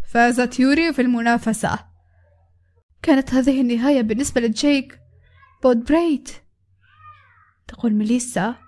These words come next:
إنه مصدوم تمامًا، فعلى الرغم من كونه قناصًا، إلا أنه من صدمته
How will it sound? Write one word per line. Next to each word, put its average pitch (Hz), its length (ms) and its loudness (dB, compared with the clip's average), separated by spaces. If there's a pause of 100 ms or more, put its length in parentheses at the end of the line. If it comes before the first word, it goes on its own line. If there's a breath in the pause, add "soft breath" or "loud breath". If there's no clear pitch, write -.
(240)
إنه 233 280 0
مصدوم 226 380 0
تمامًا، 254 580 0 (500)
فعلى 233 240 2
الرغم 294 340 0
من 226 120 -2
كونه 233 340 0
قناصًا، 220 760 -2 (500)
إلا 262 200 2
أنه 247 280 0
من 220 160 0
صدمته 262 540 0